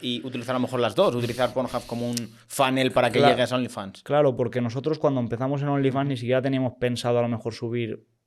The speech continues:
Speaker 2: vídeos súper explícitos follando, ni escenas.
Speaker 1: Ya.
Speaker 2: Nosotros í-, íbamos a subir, pues, como las historias, pero un poco más explícitas.
Speaker 1: Ya.
Speaker 2: Y luego,
Speaker 1: ¿Pero crees que eso puede
Speaker 2: pero,
Speaker 1: escalar?
Speaker 2: pero, pero
Speaker 1: En
Speaker 2: bueno,
Speaker 1: el sentido
Speaker 2: pero
Speaker 1: de que tú empiezas así, luego empiezas, di-, pues, un poquito más.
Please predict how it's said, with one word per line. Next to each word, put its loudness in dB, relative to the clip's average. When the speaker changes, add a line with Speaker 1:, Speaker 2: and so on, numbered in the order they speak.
Speaker 2:
vídeos -2
súper -4
explícitos -6
follando, -2
ni -4
escenas. -4
Speaker 1:
Ya. -10
Speaker 2:
Nosotros -2
í-, -4
íbamos 0
a -2
subir, 2
pues, -12
como -4
las -4
historias, 4
pero -2
un -2
poco -4
más -4
explícitas. -4
Speaker 1:
Ya. -12
Speaker 2:
Y -6
luego, 8
Speaker 1:
¿Pero 12
crees 4
que -2
eso -2
puede 4
Speaker 2:
pero, 6
Speaker 1:
escalar? 2
Speaker 2:
pero, -4
pero 0
Speaker 1:
En -2
Speaker 2:
bueno, 4
Speaker 1:
el 0
sentido 0
Speaker 2:
pero 6
Speaker 1:
de 2
que -6
tú 2
empiezas 0
así, -2
luego 2
empiezas, -2
di-, -8
pues, -8
un -8
poquito -6
más. -16